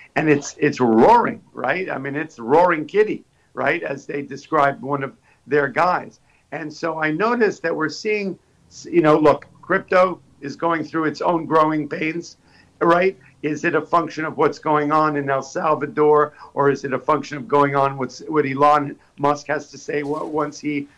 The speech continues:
wakes up and has a cup of coffee or whatever? Or, or is it the fact that they were able to recoup a lot of money from the ransomware and they realized that,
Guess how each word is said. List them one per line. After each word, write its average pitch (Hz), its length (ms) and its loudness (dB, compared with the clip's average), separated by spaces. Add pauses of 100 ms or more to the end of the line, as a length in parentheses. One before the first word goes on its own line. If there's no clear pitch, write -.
(120)
wakes 143 300 0
up 147 140 -2
and 131 100 -4
has 139 160 -2
a 139 60 -6
cup 135 220 -4
of 135 160 -6
coffee 160 520 0 (220)
or 156 200 4
whatever? 156 720 2 (320)
Or, 151 280 0
or 156 260 4
is 151 180 -6
it 156 100 -10
the - 100 -10
fact 151 340 -2
that 151 120 -8
they 156 120 -2
were 151 120 0
able 160 220 -6
to 147 120 -12
recoup 143 500 -2 (540)
a 147 100 2
lot 151 240 4
of 143 120 -6
money 151 440 -4 (320)
from 147 300 -4
the 135 80 -6
ransomware 147 880 -2
and 127 100 -6
they 127 100 -2
realized 135 480 0
that, 139 140 -8